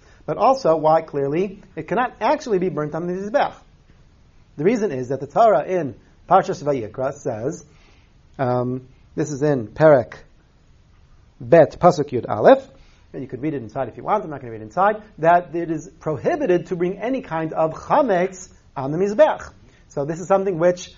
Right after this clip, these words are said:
the Torah would want us to bring as an offering, but there's this rule that says no chametz on the Mizbech,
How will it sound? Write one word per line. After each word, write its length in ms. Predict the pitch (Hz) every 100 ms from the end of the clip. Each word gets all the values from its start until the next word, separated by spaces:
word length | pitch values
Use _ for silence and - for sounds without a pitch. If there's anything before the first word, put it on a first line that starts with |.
| - _ -
the 60 |
Torah 160 | 143 175
would 100 | 160
want 400 | 143 175 320 269
us 220 | 226 -
to 180 | - 196
bring 220 | 160 185
as 80 | 160
an 100 | 190
offering, 380 | 175 185 240 196
but 300 | 233 240 -
there's 180 | 185 160
this 200 | 139 -
rule 220 | 233 233
that 140 | 180
says 140 | 175 156
no 220 | 160 208
chametz 340 | 208 196 185
on 100 | 185
the 60 | 151
Mizbech, 460 | 151 120 120 -